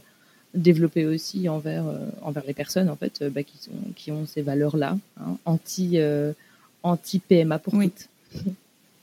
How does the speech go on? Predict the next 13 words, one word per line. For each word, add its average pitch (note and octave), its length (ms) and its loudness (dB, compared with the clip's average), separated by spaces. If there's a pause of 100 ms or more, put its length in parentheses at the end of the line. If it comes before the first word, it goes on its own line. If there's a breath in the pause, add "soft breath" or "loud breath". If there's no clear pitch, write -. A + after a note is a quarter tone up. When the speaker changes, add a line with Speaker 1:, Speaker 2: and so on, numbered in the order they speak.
(100)
Speaker 2:
Oui, G3 200 4
voilà. F3 200 0 (500 loud breath)
Oui, G3+ 80 6
parce F#3+ 180 4
que G3+ 200 2
effectivement, G3+ 480 4
tu, - 180 0
tu G3+ 120 2
le F3+ 40 4
soulignes F#3+ 340 4
très, F3+ 180 -2
très F#3 180 0
bien. G#3+ 340 8